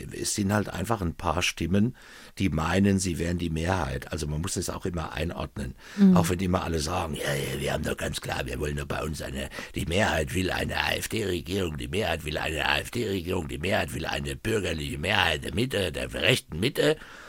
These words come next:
Speaker 1: Das sagt, „Moment mal, langsam.“ Also <laughs> in den neuesten Umfragen haben, äh, A F D und C D U grad mal neunundvierzig Prozent. Das ist nicht die Mehrheit. Und die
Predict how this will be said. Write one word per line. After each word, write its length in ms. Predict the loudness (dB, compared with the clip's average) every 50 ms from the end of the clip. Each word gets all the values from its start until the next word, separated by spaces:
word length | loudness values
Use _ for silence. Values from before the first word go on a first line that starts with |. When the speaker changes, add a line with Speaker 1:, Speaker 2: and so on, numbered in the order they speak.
| -16 -10 -4
Speaker 1:
Das 100 | -2 0
sagt, 180 | 0 0 2
„Moment 340 | 2 2 4 2 2 2 2
mal, 160 | 2 2 4
langsam.“ 580 | 2 2 2 2 6 6 6 6 6 4 0 -4
Also 300 | -2 -2 0 2 2 2 0 -2
<laughs> 120 | -2 0 0
in 100 | 2 2
den 160 | 4 4 4
neuesten 400 | 6 6 6 6 6 4 0 -2
Umfragen 600 | -2 -2 -4 -2 2 6 6 8 8 6 4 0 -4 -10 -14 -14 -14 -6 2
haben, 280 | 4 8 8 8 8 6
äh, 480 | 6 6 6 8 10 10 10 8 8 6
A 220 | 6 6 6 6
F 180 | 6 6 4 4
D 320 | 4 6 8 8 8 6 4 -2 -16 -18 -8 0
und 240 | 4 4 6 6 6
C 160 | 6 6 6
D 140 | 6 6 6
U 180 | 8 6 4
grad 320 | 4 4 2 2 4 6 6
mal 180 | 6 8 8
neunundvierzig 800 | 8 10 10 12 12 12 10 10 8 6 4 4 2 -2 -2 0
Prozent. 360 | -2 0 2 0 0 0 0
Das 140 | -2 -2 -2
ist 260 | -4 -4 -4 -4 -2
nicht 280 | -2 -2 -2 -2 -4 -4
die 80 | -2
Mehrheit. 560 | 0 2 2 2 2 2 0 0 -2 -4 -4 -2
Und 260 | 0 0 0 2 2
die 220 | 2 2 2 2